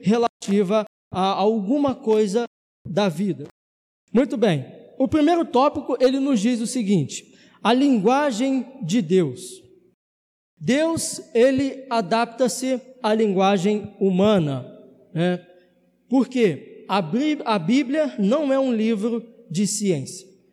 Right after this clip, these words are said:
Meus irmãos, por que que é muito importante nós entendermos essa questão de Deus adaptar-se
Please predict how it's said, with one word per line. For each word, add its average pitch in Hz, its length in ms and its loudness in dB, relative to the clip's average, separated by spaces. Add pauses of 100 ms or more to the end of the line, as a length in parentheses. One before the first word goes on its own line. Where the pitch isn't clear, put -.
(200)
Meus 269 160 -2
irmãos, 320 240 -2
por 320 120 -2
que 330 120 -4
que 339 100 -4
é - 20 0
muito 330 320 0
importante 262 600 -2
nós 233 180 -2
entendermos 220 580 -2
essa 214 220 -6
questão 196 560 -4 (240)
de 196 140 0
Deus 226 480 0 (140)
adaptar-se 202 1000 -2